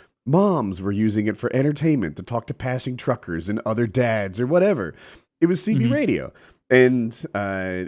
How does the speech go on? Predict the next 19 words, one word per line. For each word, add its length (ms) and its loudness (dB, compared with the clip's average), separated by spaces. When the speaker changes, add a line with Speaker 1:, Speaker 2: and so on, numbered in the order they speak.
Speaker 1:
of 100 -6
course, 260 -6
it 100 -8
died 220 -6
out. 280 -4
And 80 -4
they 80 -2
were 80 -2
like, 220 -4
you 140 -4
know, 100 -8
CompuServe 680 -4
chat 340 -6
rooms 300 -8
will 120 -6
do 140 -6
the 100 -8
same 300 -6
thing. 300 -8